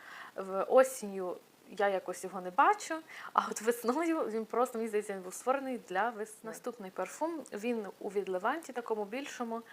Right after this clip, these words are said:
це Латафа Аль Нобель, е, Вазіл. Я тут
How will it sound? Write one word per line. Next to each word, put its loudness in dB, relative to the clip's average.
це 4
Латафа 2
Аль 0
Нобель, -2
е, -6
Вазіл. -4
Я 0
тут -4